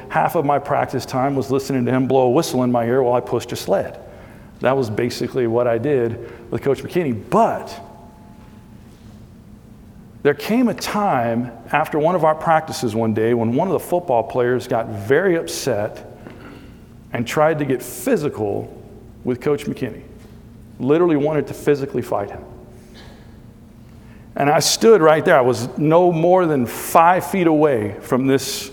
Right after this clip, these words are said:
exchange. And I remember looking at him as a man with his adrenaline on a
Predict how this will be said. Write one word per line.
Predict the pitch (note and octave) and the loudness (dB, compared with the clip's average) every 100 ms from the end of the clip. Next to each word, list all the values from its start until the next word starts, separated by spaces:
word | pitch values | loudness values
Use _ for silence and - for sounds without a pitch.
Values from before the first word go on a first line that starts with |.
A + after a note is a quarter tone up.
| - | -10
exchange. | D#3 - - D3+ B2 G2 F#2 - - - - - - - - | -8 -6 -4 -2 -2 -4 -8 -12 -16 -20 -20 -20 -20 -20 -8
And | - D3 | 0 4
I | |
remember | D3 F3 G3+ | 4 6 4
looking | F3+ D3+ F3 A#3 F#3 D#3 | 4 4 4 4 2 0
at | C3 | 0
him | C3+ C#3+ | 0 0
as | B2+ | 0
a | B2 | 0
man | A#2 C#3 F#3 D3 G#2 G#2+ G#2 - - - - - - - - - - - | 0 0 0 -2 -4 -6 -8 -12 -20 -20 -20 -20 -20 -20 -20 -20 -20 -14
with | - D#3 D#3 | 0 2 4
his | D3 | 2
adrenaline | C#3 B2+ C3+ E3+ F3+ G#3 G#3 G#3 F#3+ D#3+ | 0 0 0 2 4 4 4 2 0 0
on | |
a | C#3+ | 2